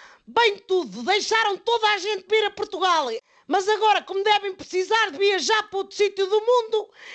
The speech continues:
que tenha uma cervejita mais leve, fecham tudo outra vez. Sabem o que é isto? Eu digo-vos o que é isto. É humor britânico, pá. Eles riem que nem uns doidos com coisas que só fazem sentido lá na cabeça deles. Como o penteado do Boris, olha.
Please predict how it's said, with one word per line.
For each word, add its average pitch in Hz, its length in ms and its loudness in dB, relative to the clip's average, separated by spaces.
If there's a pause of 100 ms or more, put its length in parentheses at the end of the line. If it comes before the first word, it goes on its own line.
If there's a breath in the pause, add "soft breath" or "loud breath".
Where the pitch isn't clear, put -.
que - 80 -20
tenha 403 240 2
uma 403 160 0
cervejita 381 580 0
mais 381 300 0
leve, 427 420 0 (340 loud breath)
fecham 427 440 0
tudo 415 260 -2
outra 427 280 0
vez. 370 320 0
Sabem 415 280 0
o 381 60 -8
que - 80 -6
é 403 220 4
isto? - 160 -4
Eu 403 80 -2
digo-vos 349 280 -4
o - 80 -6
que - 80 -12
é 330 140 2
isto. 202 420 -6 (320 loud breath)
É 392 140 2
humor 403 400 0
britânico, 381 680 0
pá. - 200 -16 (480 loud breath)
Eles 381 300 0
riem 403 240 2
que - 100 -12
nem 392 120 4
uns 339 240 -2
doidos 415 360 0
com 370 240 -2
coisas 370 400 -2
que - 120 -16
só 370 180 0
fazem 381 380 -2
sentido 349 500 -4
lá 370 160 0
na 370 160 -2
cabeça 349 460 -6
deles. 262 560 -4 (360 loud breath)
Como 381 160 0
o 392 60 2
penteado 392 600 -2
do 392 80 -2
Boris, 381 440 0
olha. 302 400 -2